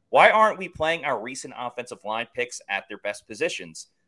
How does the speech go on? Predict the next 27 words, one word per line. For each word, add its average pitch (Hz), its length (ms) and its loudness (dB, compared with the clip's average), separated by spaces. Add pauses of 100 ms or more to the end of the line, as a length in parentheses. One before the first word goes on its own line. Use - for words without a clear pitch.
(320)
Luke 135 240 -8
at 117 160 0
right 127 220 2
guard, 127 400 4
Cody 127 360 -2
at 107 100 -6
left 117 260 -6
guard, 127 320 0 (360)
Filer 131 600 2
unathletic, 123 640 -4
see 104 200 -14
the 87 100 -20
three 104 260 -12
cone, 107 380 -4 (340)
Luke 131 300 -10
Arms 127 380 -2
too 127 160 -14
short 113 400 -2 (240)
for 107 160 -6
right 104 260 -4
tackle." 98 380 -4
So 185 440 8 (680)
to 196 100 2
answer 294 220 4
your 185 100 -4
question, 170 440 -2
Alex, 101 500 -4